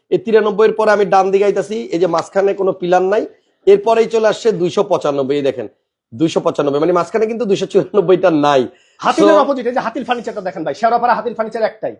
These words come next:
Speaker 1: আচ্ছা।
Speaker 2: এই যে অপোজিটে হাতিল ফার্নিচার।
Speaker 1: বত্রিশ ইঞ্চি টিভি আছে কিনা একজন জিজ্ঞেস
Speaker 2: বত্রিশ ইঞ্চি
Speaker 1: করছে।
Speaker 2: মাত্র তেরো হাজার টাকা দাম।
Speaker 1: আর এই হাতিলের ঠিক উল্টা পাশে পণ্য বিডি, আরেকজন লিখছে, "প্রাইস না দিলে ভিডিও বানান কেন?" আরে ভাইয়া, প্রাইস তো বলতেছি।
Speaker 2: প্রাইস দিচ্ছি, সেক্ষেত্রে তুমি এই যে ই-, কমেন্টে দিয়ে দাও, কমেন্টেও দিয়ে দিচ্ছি আমরা।
Speaker 1: আমি এই লাইভের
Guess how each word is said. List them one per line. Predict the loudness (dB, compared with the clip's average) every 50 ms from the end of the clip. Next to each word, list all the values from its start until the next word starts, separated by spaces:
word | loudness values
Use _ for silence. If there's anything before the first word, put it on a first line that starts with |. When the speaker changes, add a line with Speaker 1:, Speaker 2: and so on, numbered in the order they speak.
| -2
Speaker 1:
আচ্ছা। | 0 0 0 2 2 2
Speaker 2:
এই | 2
যে | 2 2
অপোজিটে | 0 0 -2 -6 -4 -6 -6
হাতিল | -8 -8 -12 -16
ফার্নিচার। | -6 0 2 2 2
Speaker 1:
বত্রিশ | 2 0 -2 -2 -2
ইঞ্চি | -4 -4 -4
টিভি | -4 0 2 2
আছে | 2 2 0 -2
কিনা | -2 0 2 2 2
একজন | 2 2 0 0
জিজ্ঞেস | 0 0 2 2 2
Speaker 2:
বত্রিশ | 2 2 0 0
ইঞ্চি | 0 0
Speaker 1:
করছে। | 0 0 0
Speaker 2:
মাত্র | 0 -2 -2
তেরো | -2 0 2 2 2
হাজার | 0 -2 -4 -6
টাকা | -8 -8 -10 -8
দাম। | -6 -2 2
Speaker 1:
আর | 2 4 6
এই | 6 4
হাতিলের | 4 2 -2 -2 -2 0 4 4 4 4 2
ঠিক | -4 -6 -6 -6
উল্টা | -6 -4 -2 0
পাশে | 0 -2 -2 -4 -4
পণ্য | -2 0 0 0 2
বিডি, | 0 2 2
আরেকজন | 2 2 2 0 -2 -2 -2
লিখছে, | 0 0 0 2 4 2
"প্রাইস | 2 2 2 0 0 0 0 2
না | 2 2
দিলে | 4 4 2 2
ভিডিও | 2 2 2 2
বানান | 2 2 2 0
কেন?" | 0 0
আরে | 0 0 2
ভাইয়া, | 2 2 2 2
প্রাইস | 0 -2 -4 -2
তো | -2 0
বলতেছি। | 2 2 2 0 -2 -6 -6 -8 -6
Speaker 2:
প্রাইস | -4 -2 -2 0 -2 0
দিচ্ছি, | 2 2 2 2 0 -4 -2 -2 -2 -2
সেক্ষেত্রে | -2 -4 -8 -6 -6 -6 -6
তুমি | -4 -2 -2 -2
এই | -2 -2 -2 -2 -2
যে | -4
ই-, | -8 -8 -10 -8
কমেন্টে | _ 0 2 2 2 2 2 2
দিয়ে | 4 4 4
দাও, | 4 4 2 0 -2 -8 -2
কমেন্টেও | -2 0 0 0 0 -2
দিয়ে | -2 -4 -6 -6
দিচ্ছি | -8 -8 -4 -4
আমরা। | -2 0 2 2
Speaker 1:
আমি | 2 2 2 0
এই | 2 4 6 6 6 6 4
লাইভের | -2 -2 0 0 0 0 0 0 2 4 4